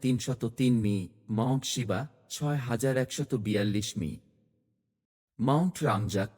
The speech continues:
ছয় হাজার তিনশত আঠারো মি ও চুলু ইস্ট ছয় হাজার ঊনষাট মি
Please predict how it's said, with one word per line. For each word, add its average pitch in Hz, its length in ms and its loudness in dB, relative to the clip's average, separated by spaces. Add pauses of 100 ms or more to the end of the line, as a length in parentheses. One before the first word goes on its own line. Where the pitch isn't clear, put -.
(180)
ছয় 147 280 0
হাজার 131 400 2
তিনশত 131 420 0
আঠারো 101 460 -2
মি 85 180 0 (280)
ও 107 120 2
চুলু 113 440 4
ইস্ট - 320 -2 (380)
ছয় 165 280 2
হাজার 143 420 2
ঊনষাট 127 440 0
মি 82 120 -2